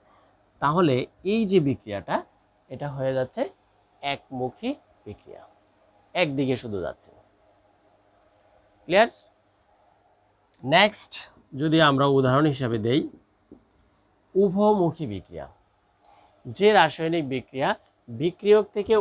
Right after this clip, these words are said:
উৎপাদ এবং উৎপাদ থেকে পুনরায় আবার বিক্রিয়কে আসে বা হয়, সেই বিক্রিয়াটা কি বলা হয়? উভমুখী বিক্রিয়া। উভ মানে দুই, দুই দিকে, দুই দিকেই তার মুখ, সে সামনের থেকে পেছনে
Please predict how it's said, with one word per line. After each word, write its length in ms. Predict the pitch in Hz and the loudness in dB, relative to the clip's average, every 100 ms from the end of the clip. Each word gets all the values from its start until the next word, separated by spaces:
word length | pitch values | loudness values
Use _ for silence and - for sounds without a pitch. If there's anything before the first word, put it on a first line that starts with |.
| 151 | 0
উৎপাদ 360 | 151 - 190 214 - _ - | -4 0 2 2 -2 _ -8
এবং 240 | 135 151 170 - | -4 0 -2 -4
উৎপাদ 400 | 151 - 196 196 - | -10 -2 0 0 -2
থেকে 220 | 185 175 | -4 -2
পুনরায় 500 | 160 151 143 151 165 131 | -4 -2 2 4 4 4
আবার 160 | 131 123 | 2 0
বিক্রিয়কে 540 | 127 - 127 117 120 110 | -4 -6 -6 -6 -4 -4
আসে 240 | 123 - 98 - _ - | -4 -6 -14 -14 _ -8
বা 120 | 110 107 | -8 -2
হয়, 240 | 143 110 - _ _ _ _ _ _ _ _ _ _ | -2 -2 -4 _ _ _ _ _ _ _ _ _ _
সেই 280 | - - 240 226 | -8 0 2 2
বিক্রিয়াটা 520 | 170 - 135 110 117 | 0 -2 -6 -6 -10
কি 120 | 123 | -10
বলা 240 | 127 120 123 | -4 -2 -2
হয়? 200 | 147 240 - _ - | -2 -4 -6 _ -6
উভমুখী 720 | 156 165 196 214 160 139 214 | -4 0 2 2 2 -2 -4
বিক্রিয়া। 420 | 208 120 - 85 58 _ _ - | -4 -6 -8 -16 -16 _ _ -10
উভ 140 | 143 165 190 | -4 0 4
মানে 220 | 165 185 165 131 | 4 4 2 2
দুই, 160 | 202 107 80 _ _ _ - | 2 2 -4 _ _ _ -12
দুই 220 | 117 202 | -2 0
দিকে, 300 | 165 120 95 69 95 | 0 -2 -4 -14 -8
দুই 180 | 123 180 196 | -2 0 0
দিকেই 320 | 196 190 220 180 | -2 -2 -2 0
তার 140 | 156 143 - _ _ | 0 0 -8 _ _
মুখ, 200 | 143 120 - _ | -6 -6 -6 _
সে 200 | - 151 151 | -6 -6 -4
সামনের 300 | 156 151 170 | -2 0 -2
থেকে 180 | 170 185 | -2 -4
পেছনে 360 | 190 170 160 185 | -4 -6 -6 -4